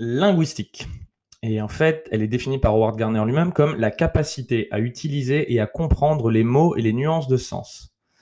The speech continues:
Typiquement, c'est super utile quand tu veux écrire, pour faire de l'édition de texte aussi, ou même de la traduction. Euh, je sais pas si t'as déjà eu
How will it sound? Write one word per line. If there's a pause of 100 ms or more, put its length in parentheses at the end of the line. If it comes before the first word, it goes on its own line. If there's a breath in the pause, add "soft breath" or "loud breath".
(600)
Typiquement,
c'est
super
utile (540)
quand
tu
veux
écrire, (600)
pour
faire
de
l'édition
de
texte
aussi,
ou
même
de
la
traduction. (720 soft breath)
Euh,
je
sais
pas
si
t'as
déjà
eu